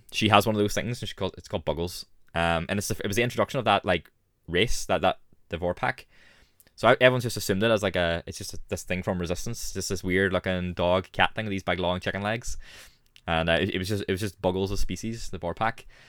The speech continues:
Uh, but I've just, like, associated that noise, that little meowy, barky noise with, with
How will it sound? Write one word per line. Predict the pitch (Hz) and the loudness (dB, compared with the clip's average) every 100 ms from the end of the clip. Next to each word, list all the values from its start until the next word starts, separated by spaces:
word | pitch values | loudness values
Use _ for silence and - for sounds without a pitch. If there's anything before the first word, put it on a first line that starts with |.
| - _ _ _ | -20 _ _ _
Uh, | - 87 | -2 2
but | 104 - | 2 0
I've | 104 | -4
just, | 110 110 | -4 -2
like, | - | -2
associated | - 101 95 113 | -4 -4 0 0
that | 98 95 | 2 0
noise, | 92 85 107 123 | 0 -2 -2 -2
that | - 107 | -2 -2
little | 92 90 85 82 _ - | -4 -6 -8 -12 _ -6
meowy, | 92 87 92 90 87 | 0 2 2 -2 -2
barky | 78 87 104 | 0 0 0
noise | 107 110 95 | -2 -2 -4
with, | - _ _ | -10 _ _
with | 95 | -14